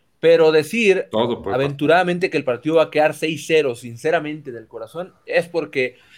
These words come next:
Speaker 1: me estoy basando en lo que vi en, eh, SofaScore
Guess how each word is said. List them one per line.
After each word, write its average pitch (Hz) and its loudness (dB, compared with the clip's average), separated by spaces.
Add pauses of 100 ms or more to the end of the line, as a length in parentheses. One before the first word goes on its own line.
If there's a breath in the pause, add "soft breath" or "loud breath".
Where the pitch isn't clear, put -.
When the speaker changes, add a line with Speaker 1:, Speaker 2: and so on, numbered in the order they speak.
(160 soft breath)
Speaker 1:
me 143 -6
estoy 143 -2
basando 196 2
en 147 -2
lo 139 -4
que 139 0
vi 196 -2
en, 135 0
eh, 127 -10 (160)
SofaScore 151 0